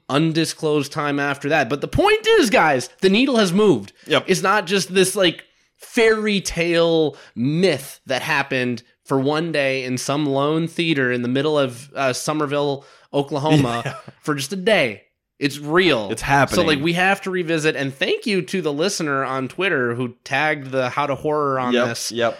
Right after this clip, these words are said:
Speaker 1: a-, and brought this to our attention. I saw it on Discussing Film, like, two days later. I, I couldn't believe it. So we, we, we mo-, motion, people.
Speaker 2: Motion has happened. Let me see if I can find the listener who tagged us.
Speaker 1: I never thought that I would get so excited to watch Children of the Corn eleven.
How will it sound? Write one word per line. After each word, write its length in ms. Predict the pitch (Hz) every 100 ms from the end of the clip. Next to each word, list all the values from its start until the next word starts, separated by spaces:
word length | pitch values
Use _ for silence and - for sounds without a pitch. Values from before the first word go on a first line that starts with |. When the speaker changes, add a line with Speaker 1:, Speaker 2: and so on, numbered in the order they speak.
| -
Speaker 1:
a-, 60 |
and 420 | 139 123 135 135 117
brought 260 | 139 190
this 160 | 220 -
to 100 | -
our 180 | 147 139
attention. 640 | 127 180 190 - 127 123 - - -
I 140 | 143 156
saw 220 | 175 165
it 60 |
on 140 | 160 151
Discussing 500 | 127 - 127 156 139
Film, 320 | 147 151 160
like, 160 | 120 -
two 180 | 165
days 240 | 143 131 113
later. 460 | 123 151 180 180 - _ - - -
I, 140 | 131
I 120 | 117 139
couldn't 280 | 180 185
believe 300 | 165 160 147
it. 160 | 113 -
So 180 | 147 131
we, 200 | 143 160
we, 280 | 131 147 127
we 220 | 139 147
mo-, 320 | 143 160 214
motion, 560 | 190 208 208 - 156 131
people. 300 | 135 110 107
Speaker 2:
Motion 340 | 147 175 214
has 80 | 180
happened. 320 | 135 123 120
Let 60 | 131
me 40 |
see 120 | 135
if 40 | 143
I 60 |
can 120 | 139 131
find 420 | 135 123 120 117
the 100 | 117
listener 340 | 117 - 120 113
who 80 |
tagged 360 | 104 110 104 98
us. 280 | 101 - -
Speaker 1:
I 80 | 147
never 400 | 151 151 143 139
thought 300 | 139 120 110
that 120 | 117
I 140 | 113
would 380 | 113 117 110 110
get 180 | 127 123
so 220 | - 127
excited 480 | 123 - 123 110 107
to 80 | 110
watch 440 | 113 113 - -
Children 360 | - 147 127 127
of 60 | 117
the 80 |
Corn 260 | - 127 120
eleven. 600 | 113 104 92 80 90